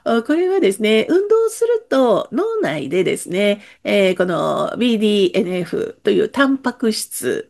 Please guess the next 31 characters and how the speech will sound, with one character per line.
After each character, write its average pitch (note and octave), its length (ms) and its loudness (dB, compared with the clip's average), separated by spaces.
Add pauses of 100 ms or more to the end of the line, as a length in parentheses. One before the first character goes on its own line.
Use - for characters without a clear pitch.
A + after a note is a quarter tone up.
が E4 280 2
分 G3+ 220 4
泌 F3 600 -2
さ C#3+ 160 -2
れ E2 140 -6
て、 - 340 -2 (380)
海 A4+ 180 0
馬 D4+ 140 0
の - 100 -14
神 C4+ 240 -2
経 E4 160 2
細 D#4+ 220 0
胞 A3 120 -10
が - 80 -20
ね、 B3+ 360 2
新 A3+ 280 0 (140)
し - 140 -8
く - 260 -2 (340)
作 - 340 0
ら - 20 4 (200)
れ A4 60 4
て A#3+ 160 4
い F3 160 2
く D2+ 420 -4
と - 100 -6
い - 160 -2
う、 - 60 -4 (300)
こ F3+ 300 -2
う D4 60 4
い D4+ 40 -4
っ - 40 -20